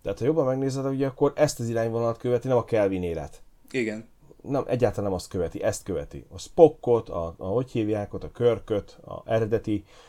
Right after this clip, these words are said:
Speaker 1: ö, Picardot, és ugye az, az, az a normál éra, már bocsánat, hogy így fogalmazok. Remélem a Kelvin rajongók nem fogják leszedni a fejemet, de, de, í-,
Speaker 2: Biztos
Speaker 1: de
Speaker 2: nem.
Speaker 1: én örülök neki, hogy ezt a vonalat követték. Én
Speaker 2: Aha,
Speaker 1: nagyon
Speaker 2: én
Speaker 1: örülök
Speaker 2: is.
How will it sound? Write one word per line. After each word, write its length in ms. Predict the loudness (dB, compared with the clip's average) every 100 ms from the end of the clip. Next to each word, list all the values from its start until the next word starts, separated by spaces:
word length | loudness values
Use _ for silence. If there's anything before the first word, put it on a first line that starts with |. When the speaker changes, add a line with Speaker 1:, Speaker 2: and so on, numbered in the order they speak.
| -20 -8
Speaker 1:
ö, 420 | -6 -4 -4 -6 -6
Picardot, 640 | -8 -4 -4 -2 -2 -4
és 140 | -4 -6
ugye 200 | 2 4
az, 140 | 4
az, 280 | 4 2 0
az 180 | -2 2
a 260 | 4 4 0 -14 _ _ -8
normál 600 | 6 8 8 6 2 2
éra, 380 | 2 2 2 0
már 120 | 0 0
bocsánat, 260 | 0 -4
hogy 100 | -4
így 80 | -4
fogalmazok. 600 | -4 -2 0 0 -2 -4 -8 -12
Remélem 340 | 0 2 2
a 60 | 2
Kelvin 280 | 4 4 4
rajongók 360 | 2 2 -2
nem 140 | -6 -6
fogják 280 | -4 -4 -4
leszedni 320 | -6 -8 -8
a 60 |
fejemet, 480 | -4 2 2 2 -2
de, 260 | 0 -2 -2 -12 -20 _
de, 280 | -8 -2 -2
í-, 100 | -2
Speaker 2:
Biztos 360 | -6 0 2 2
Speaker 1:
de 80 |
Speaker 2:
nem. 160 | 2 0
Speaker 1:
én 220 | 4 6
örülök 380 | 6 6 4 4
neki, 300 | 0 -4 -2
hogy 160 | -2 0
ezt 200 | 0 -2
a 40 |
vonalat 360 | -2 0 -2 -4
követték. 680 | -2 -2 -4 -10 -12 -14 -20 _ _ _ _
Én 100 | -4
Speaker 2:
Aha, 80 | 0
Speaker 1:
nagyon 180 | 0 2
Speaker 2:
én 80 | 0
Speaker 1:
örülök 140 | 0
Speaker 2:
is. 100 | -4